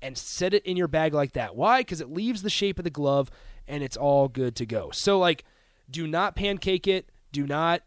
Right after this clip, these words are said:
try to, like, bend it in certain ways that it's bad. Um, like, it, it just destroys the leather. So, and once again, nine-year-olds do not need three hundred dollar gloves. Why? 'Cause they're not gonna take care of it. At the end of the day,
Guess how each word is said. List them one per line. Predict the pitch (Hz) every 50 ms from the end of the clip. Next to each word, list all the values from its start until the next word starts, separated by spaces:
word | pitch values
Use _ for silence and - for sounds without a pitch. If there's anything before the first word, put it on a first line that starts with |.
| _ _
try | - - 180 175 165 165 165
to, | 165 160 147
like, | 143 135 131 123 - - -
bend | 143 120 - 147 151 170 180 180
it | 180 185 -
in | 170 160 151
certain | - - - 180 151 156 156 135
ways | 139 147 156 156 156 156 156 135
that | 147 135 127
it's | 120 -
bad. | - - 123 143 160 165 165 170 175 165 - _ _ _ _ _ _ -
Um, | 147 151 147 143 139 135 131 127 120 120
like, | 123 143 151 139
it, | 135 139 151 - 180 180 165 139 127
it | 151 160
just | 139 147 135 -
destroys | 143 - - - - 180 185 196 185
the | 202 190
leather. | 175 170 160 151 156 151 151 139 - _ _ _ _ _ _ _ _ _ _ _ _ _ _ _ _ _ _ _ _ _ _ - -
So, | - - - 196 180 175
and | 175 185 180 180
once | 180 185 - -
again, | 147 127 123 113 113 110 - - _ _ _ _ _ _ _ _ _ _ _ _ _ _ _ _ - - -
nine-year-olds | 240 208 202 214 220 214 208 208 208 202 196 151 135
do | 160 170
not | 165 160 156 151
need | 151 147 143
three | - 135 139 135
hundred | 131 127 123
dollar | 127 120 110 107
gloves. | 101 101 90 - - - - - _ _ _ _ _ _ _ _ _ _ _ _ -
Why? | 165 170 175 180 180 180 175
'Cause | - 170 156
they're | 147 151
not | 151 151 156 143
gonna | 151 147 135
take | - 147 127 117
care | - 131 120 104 101
of | 92
it. | 90 85
At | 101 -
the | - 147
end | 156 196
of | 202
the | 190
day, | 156 170 165 165 165